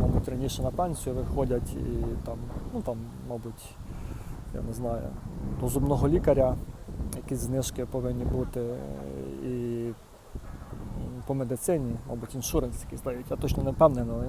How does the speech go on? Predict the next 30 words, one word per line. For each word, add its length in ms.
ну, 220
я, 200
я 100
думаю, 360
що 140
так. 180
І 120
отак, 480
поділитись 440
просто 260
своїми 480
емоціями 600
сьогодні, 640
що 500
мене 240
здивувало 640
це. 300
Взагалі 340
тут, 160
е, 120
якби, 280
вас 280
не 60
с-, 160
не 200
зупиняє, 500
скрізь 400
є 60
камери. 480
Тут 160